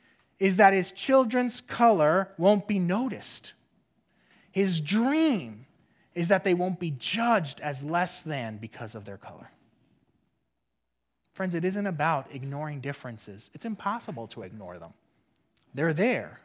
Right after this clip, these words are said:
They exist. It's about removing judgment based on differences. It's about removing favoritism. It's about removing bias. It's about removing prejudice. And this is at the core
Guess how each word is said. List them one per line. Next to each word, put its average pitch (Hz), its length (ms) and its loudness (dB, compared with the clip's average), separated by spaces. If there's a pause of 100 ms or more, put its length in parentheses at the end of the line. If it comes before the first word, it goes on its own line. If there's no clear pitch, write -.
(160)
They 143 200 0
exist. 175 680 -4 (880)
It's 170 160 -4
about 185 320 4
removing 208 760 -2
judgment 170 720 -6
based 117 280 -8
on 107 140 -10
differences. 98 880 -14 (420)
It's 185 160 2
about 208 220 8
removing 220 480 4
favoritism. 190 1040 0
It's - 120 -10
about 190 180 6
removing 196 560 0
bias. 190 600 2
It's 143 120 -12
about 175 180 2
removing 196 480 0 (300)
prejudice. 156 680 0
And 139 220 -6
this 214 240 4
is 202 80 -4
at 185 140 -2
the - 80 -8
core 143 560 0